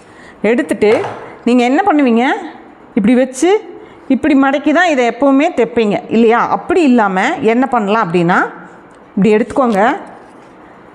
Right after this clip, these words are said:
இப்படி வைங்க, இது இந்த பக்கமா இருக்கிற மாதிரி வைங்க. வச்சுட்டு இங்க வாங்க. ஈஸியா இது கொஞ்சம் நல்லா இருக்கும் பார்க்கறதுக்கு. அந்த இடத்துல மடிப்பா இல்லாம டீசென்ட்டா இருக்கும். சரிங்களா?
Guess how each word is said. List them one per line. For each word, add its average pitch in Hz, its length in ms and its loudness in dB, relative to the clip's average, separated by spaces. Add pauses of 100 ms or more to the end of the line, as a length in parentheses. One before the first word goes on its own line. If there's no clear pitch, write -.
(220)
இப்படி 220 260 0
வைங்க, 220 460 0 (1300)
இது 233 160 2
இந்த 262 200 2
பக்கமா 269 260 0
இருக்கிற 196 260 0
மாதிரி 196 340 0
வைங்க. 180 480 2 (600)
வச்சுட்டு 226 480 0 (760)
இங்க 202 140 0
வாங்க. 165 260 -2 (1500)
ஈஸியா 311 340 2
இது 254 220 0
கொஞ்சம் 285 240 0
நல்லா 285 260 2
இருக்கும் 294 260 -2
பார்க்கறதுக்கு. 269 520 -2
அந்த 262 180 0
இடத்துல 254 480 0
மடிப்பா 302 440 0
இல்லாம 254 420 0 (580)
டீசென்ட்டா 302 500 2
இருக்கும். 202 260 -4 (240)
சரிங்களா? 208 340 0